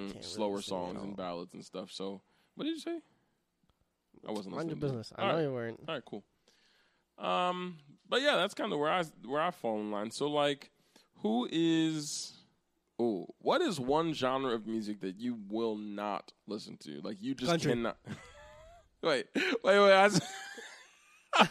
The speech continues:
Speaker 2: I saw this post on, on Facebook a couple weeks ago, and it was like, it was like, if you had to give up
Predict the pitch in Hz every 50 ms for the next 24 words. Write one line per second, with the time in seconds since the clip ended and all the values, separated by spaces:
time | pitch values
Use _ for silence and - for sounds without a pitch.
0 | - - - 370 - - - - - 466 440 427 415 - - - _ - 190 196
1 | 190 196 202 202 208 196 185 170 165 - - 156 151 160 175 190 - 147 143 139
2 | - - 127 127 127 120 - - 135 139 131 - 123 123 110 120 110 - 127 110
3 | 107 113 120 123 117 - 110 104 104 101 110 113 110 107 98 101 101 101 - -
4 | _ _ _ _ _ _ _ _ _ _ _ _ - - 110 101 104 98 - 104
5 | 98 101 120 143 143 143 131 131 - 123 110 101 113 107 104 107 104